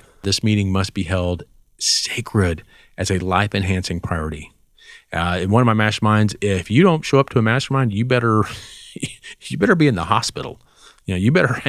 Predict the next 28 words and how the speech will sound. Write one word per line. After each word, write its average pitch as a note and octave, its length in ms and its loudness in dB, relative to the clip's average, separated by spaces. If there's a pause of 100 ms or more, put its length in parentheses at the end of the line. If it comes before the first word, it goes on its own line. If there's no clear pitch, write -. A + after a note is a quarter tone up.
(120)
have B2 120 -2
some, G2+ 400 2
uh, F#2+ 200 -2 (320)
you, A2 120 4
you A2 240 4
better E3 140 4
bring B2+ 180 4
a G#2 60 2
note A2+ 220 2
from F#2 100 -4
the F2 60 -2
doctor G2+ 360 2
because E2+ 460 -2
you're A2+ 340 4
expected G2+ 500 -2
to E2+ 60 -4
be F2 140 0
there. C#2+ 300 -10 (640)
And G2+ 160 2
the G#2+ 40 6
meeting D3+ 260 6
should F3 220 2
be A#2 120 2
upbeat, C3 540 -2
enriching, B2 560 -2
encouraging, C#3+ 760 -2 (280)
and G#2 280 0
beneficial G2 800 2